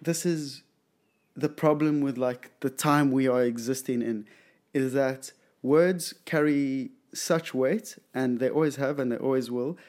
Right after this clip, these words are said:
but now people are very concerned with the binaries that exist. So when, when I say religious or define religious, if,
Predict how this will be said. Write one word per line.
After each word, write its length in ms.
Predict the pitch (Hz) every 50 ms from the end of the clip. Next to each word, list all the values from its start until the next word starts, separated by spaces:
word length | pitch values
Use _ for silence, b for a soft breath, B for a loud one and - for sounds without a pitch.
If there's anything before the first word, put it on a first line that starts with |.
| B B B B
but 160 | - 135 131 -
now 240 | - 143 143 151 151 151
people 760 | - - - 156 147 - - - 156 147 143 143 139 143 143 - _ _ _ _ _ _ _ _ - - - - - _ _ _ _ _ _ _ _ _ _ _ -
are 300 | 139 139 135 131 131 127
very 280 | 117 143 135 147 147 143
concerned 600 | - - 147 135 131 - - 143 131 131 127 117
with 140 | 127 123 117
the 80 | 127
binaries 540 | - 127 127 131 135 131 127 123 123 117 -
that 120 | 127 120
exist. 520 | 123 120 113 117 120 131 123 - - - _ b b b b b b
So 540 | b - - 143 131 131 127 127 123 123 123 b b b b b b b b
when, 600 | 131 139 139 135 135 135 135 135 131 - - - _ b b b b b _ _ _ _ _ _ -
when 280 | 135 143 147 147 143
I 260 | 143 151 175 196 196 160 -
say 260 | - - - 156 147
religious 480 | 135 135 131 143 143 135 143 135 - 139
or 60 | 123
define 340 | 117 - - 143 143 147 143
religious, 480 | 131 127 127 127 120 131 131 - - -
if, 200 | 139 143 - -